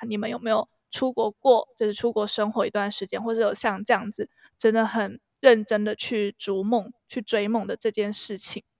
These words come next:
但如果你有的话，你可能听完就是戴拉刚刚讲的这段话，我觉得你会跟我一样很感动，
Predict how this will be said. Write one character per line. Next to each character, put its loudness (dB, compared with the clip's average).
但 6
如 6
果 4
你 -4
有 -2
的 -2
话， 0
你 0
可 -4
能 -4
听 -2
完 -2
就 -4
是 -4
戴 0
拉 -2
刚 -6
刚 -4
讲 -6
的 -10
这 -6
段 -2
话， -2
我 -2
觉 0
得 2
你 -4
会 2
跟 2
我 -2
一 -6
样 -4
很 -8
感 -8
动， -4